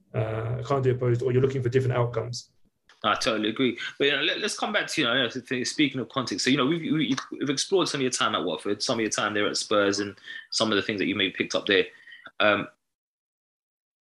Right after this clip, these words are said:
Speaker 2: what was it that made you feel like, Okay, I need to, I need to take that next step and move maybe potentially into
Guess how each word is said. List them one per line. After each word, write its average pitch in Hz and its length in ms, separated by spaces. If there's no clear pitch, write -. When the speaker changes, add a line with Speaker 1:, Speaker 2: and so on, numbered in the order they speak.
Speaker 2:
what 156 220
was 156 160
it 127 100
that 110 240
made 117 180
you 101 60
feel 104 180
like, 92 140
Okay, 92 200
I 101 60
need 104 140
to, - 100
I 101 60
need 101 140
to - 80
take - 180
that 92 160
next - 220
step - 180
and 92 100
move 101 160
maybe 95 160
potentially 95 380
into 90 400